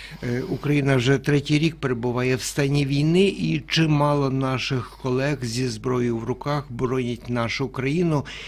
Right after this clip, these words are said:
інші виконують редакційні завдання безпосередньо на передовій. От, е, за вашою оцінкою, як все ж таки змінилась, змінилась робота змі за цей період, та наскільки, можливо,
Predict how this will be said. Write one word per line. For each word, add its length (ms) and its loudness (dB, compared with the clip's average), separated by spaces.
інші 480 6
виконують 760 -2
редакційні 760 0
завдання 520 -4
безпосередньо 800 -4
на 280 -4
передовій. 720 -2
От, 280 -6
е, 140 2
за 200 -4
вашою 640 0
оцінкою, 680 -2
як 320 -4
все 240 -4
ж 120 -6
таки 220 -4
змінилась, 1000 -2
змінилась 800 0
робота 480 0
змі 260 4
за 180 0
цей 220 -4
період, 440 0
та 140 -2
наскільки, 680 -2
можливо, 460 0